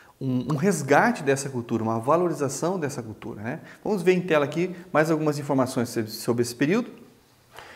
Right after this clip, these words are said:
É, o período homérico, então, vai do século dez ao século sétimo antes de Cristo.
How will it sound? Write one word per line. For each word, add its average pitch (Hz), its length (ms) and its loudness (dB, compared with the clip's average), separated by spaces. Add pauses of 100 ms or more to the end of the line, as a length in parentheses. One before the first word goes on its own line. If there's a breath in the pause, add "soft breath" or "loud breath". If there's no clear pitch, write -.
(1000 loud breath)
É, 151 640 12
o - 20 -4
período 220 320 8
homérico, 160 340 12
então, 160 140 4
vai 135 160 8
do 131 60 2
século 131 420 10
dez 120 560 10
ao 131 140 4
século 120 760 4
sétimo 123 600 8
antes 170 160 4
de 196 80 -4
Cristo. - 500 0